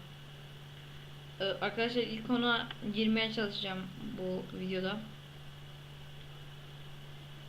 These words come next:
Şunu kapatalım. Kasma yapıyor ar-, arkadan.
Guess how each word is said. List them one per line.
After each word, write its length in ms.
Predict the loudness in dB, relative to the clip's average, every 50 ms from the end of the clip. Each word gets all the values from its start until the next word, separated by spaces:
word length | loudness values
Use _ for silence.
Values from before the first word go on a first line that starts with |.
| -10 -10 -10 -10 -10 -10 -10 -10 -12 -12 -10 -10 -10 -10 -10 -10 -10 -10 -10 -10 -10 -10 -10 -10 -10 -10 -10 -10 -10 -10 -10 -10 -10
Şunu 260 | -10 -10 -10 -10 -10
kapatalım. 540 | -10 -10 -10 -10 -10 -8 -8 -6 -6 -6 -8 -8 -10 -10 -10 -10 -10 -12 -12 -12 -12 -12 -10 -10 -10 -10 -10 -10 -10 -10 -8 -6
Kasma 320 | -6 -6 -6 -4 -4 -4 -4
yapıyor 280 | -4 -4 -6 -6 -6
ar-, 420 | -6 -6 -8 -8 -10 -10 -8 -8 -8
arkadan. 300 | -8 -8 -10 -10 -10